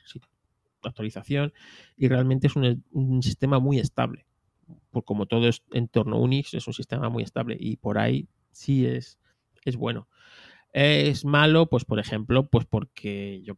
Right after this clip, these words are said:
no tienes tantos, es decir, los programas o el, digamos, eh, el,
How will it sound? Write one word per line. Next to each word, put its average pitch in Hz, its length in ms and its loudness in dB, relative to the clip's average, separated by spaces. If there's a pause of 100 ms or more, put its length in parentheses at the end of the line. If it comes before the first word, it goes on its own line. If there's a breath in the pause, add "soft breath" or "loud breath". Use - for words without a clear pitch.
(120)
no 120 160 -2
tienes 113 320 -2
tantos, 113 720 -2
es 107 360 -12
decir, 117 420 -8
los 120 180 -8
programas 110 800 0
o 107 400 -4
el, 104 400 -4 (360)
digamos, 104 640 -8
eh, 95 600 -8
el, 82 280 -12